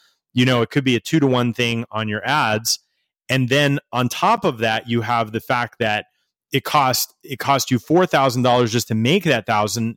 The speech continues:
depending on your profit margin. And any, and this is why the most, uh, wealthy people focus so much on their expenses.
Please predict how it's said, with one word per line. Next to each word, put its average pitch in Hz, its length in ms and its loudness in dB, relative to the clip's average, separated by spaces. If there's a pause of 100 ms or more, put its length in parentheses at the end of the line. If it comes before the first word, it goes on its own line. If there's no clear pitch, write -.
depending 117 380 -4
on 113 80 -2
your 107 100 -4
profit 165 380 0
margin. 107 420 -4 (600)
And 135 200 0 (200)
any, 202 440 0
and 151 140 0
this 220 180 0
is 180 140 -4
why 147 420 2
the 127 140 -4
most, 135 460 -2 (640)
uh, 113 360 0
wealthy 151 520 0
people 160 600 -2 (360)
focus 156 580 0
so 139 320 0
much 127 500 -4 (540)
on 127 220 0
their 120 140 -2
expenses. 107 760 -6